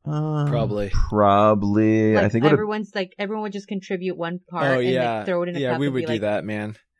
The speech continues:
Speaker 3: like, somehow the base would always be just chocolate milk and then whatever the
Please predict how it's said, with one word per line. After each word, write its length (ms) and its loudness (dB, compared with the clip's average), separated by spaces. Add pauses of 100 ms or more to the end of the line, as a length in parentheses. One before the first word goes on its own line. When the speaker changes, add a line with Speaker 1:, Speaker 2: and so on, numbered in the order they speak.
(260)
Speaker 3:
like, 160 -8
somehow 360 -8
the 100 -6
base 320 -4
would 100 -4
always 200 -4
be 160 -14
just 200 -12
chocolate 380 -14
milk 300 -10
and 100 -12
then 100 -12
whatever 280 -10
the 80 -14